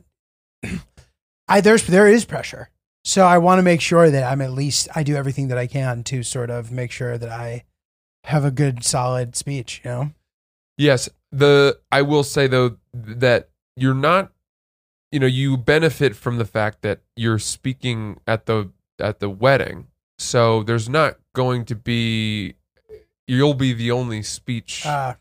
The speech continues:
Speaker 1: got it. Or no competition.
Speaker 2: from, from a guy,
Speaker 1: That is nice.
Speaker 2: you know?
Speaker 1: That is nice. That's nice.
Speaker 2: Wow, look at you throwing back a delicious hangobi.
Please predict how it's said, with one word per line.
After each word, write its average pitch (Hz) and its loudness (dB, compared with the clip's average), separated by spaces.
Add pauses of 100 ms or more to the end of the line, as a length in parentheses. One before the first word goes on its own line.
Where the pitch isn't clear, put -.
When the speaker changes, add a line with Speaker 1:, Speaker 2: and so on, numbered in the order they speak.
Speaker 1:
got 127 -4
it. 117 -14 (340)
Or 147 -6
no 143 -4
competition. 120 -10 (100)
Speaker 2:
from, 107 -2
from 104 -2
a 101 -4
guy, 101 0 (180)
Speaker 1:
That 143 -10
is 123 -12
nice. - -18
Speaker 2:
you 110 -4
know? 107 -4 (180)
Speaker 1:
That 139 -12
is 127 -16
nice. - -20 (260)
That's - -20
nice. - -20 (160)
Speaker 2:
Wow, 135 4
look 139 -2
at 160 -8
you 131 2 (160)
throwing 151 4
back 131 2
a 131 0 (180)
delicious 143 0 (100)
hangobi. 127 2